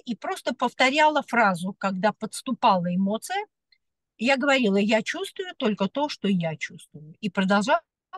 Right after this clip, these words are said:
дальше смотреть фильм. Вокруг все рыдали,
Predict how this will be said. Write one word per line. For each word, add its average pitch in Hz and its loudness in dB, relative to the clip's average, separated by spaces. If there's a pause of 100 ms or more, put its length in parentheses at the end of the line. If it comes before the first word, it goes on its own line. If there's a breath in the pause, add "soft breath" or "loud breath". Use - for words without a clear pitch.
(120)
дальше 208 0
смотреть - -10
фильм. 151 -18 (880 soft breath)
Вокруг 311 4
все 269 -2
рыдали, 240 2